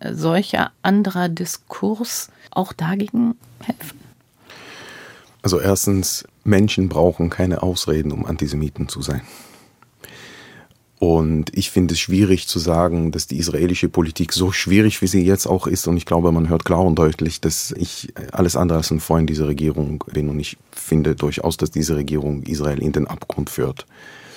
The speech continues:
Speaker 2: Nichtsdestotrotz, das, was diese Regierung tut oder nicht tut, daraus eine Begründung für antisemitische Positionen herzuleiten, ist nicht seriös, ist makaber. Ich höre das hier in Deutschland oft, wenn Israel sich besser benommen hätte,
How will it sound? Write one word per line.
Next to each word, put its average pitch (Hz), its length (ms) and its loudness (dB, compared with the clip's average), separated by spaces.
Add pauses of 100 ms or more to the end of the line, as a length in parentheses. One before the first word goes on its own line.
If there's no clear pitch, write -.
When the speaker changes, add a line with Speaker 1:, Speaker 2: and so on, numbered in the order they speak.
(320)
Speaker 2:
Nichtsdestotrotz, - 840 0
das, 85 200 -2
was 82 140 -2
diese 80 200 -2
Regierung 78 440 0
tut 90 240 -2
oder 76 160 2
nicht 90 260 -2
tut, - 400 -6 (500)
daraus 82 720 2
eine 80 200 -2
Begründung 82 640 0
für - 140 -2
antisemitische 80 580 -2
Positionen 76 640 -2
herzuleiten, 76 1200 -4 (120)
ist - 240 0
nicht 92 140 0
seriös, 73 520 -4
ist 92 160 -4
makaber. 82 540 2 (460)
Ich - 180 -4
höre 107 200 6
das 82 180 0
hier 90 100 2
in 82 80 2
Deutschland 80 480 2
oft, - 480 -2
wenn 107 180 8
Israel 98 340 6
sich 92 140 -6
besser 98 280 4
benommen 85 320 4
hätte, 80 400 -2